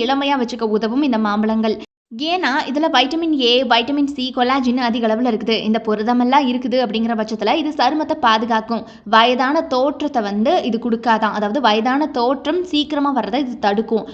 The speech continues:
மாம்பழத்துல இருக்கக்கூடிய பெக்டின், புரோஸ்டேட் இது பாத்தீங்கன்னா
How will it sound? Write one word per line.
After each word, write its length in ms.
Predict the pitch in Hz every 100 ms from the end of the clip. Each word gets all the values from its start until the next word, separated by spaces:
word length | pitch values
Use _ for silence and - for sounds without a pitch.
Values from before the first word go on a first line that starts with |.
| - 214
மாம்பழத்துல 600 | 226 262 311 320 302 285
இருக்கக்கூடிய 380 | 269 269 262 320 277
பெக்டின், 580 | 233 - 247 254 277 262
புரோஸ்டேட் 680 | 247 262 254 262 247 -
இது 140 | 226 233
பாத்தீங்கன்னா 440 | 214 285 247 208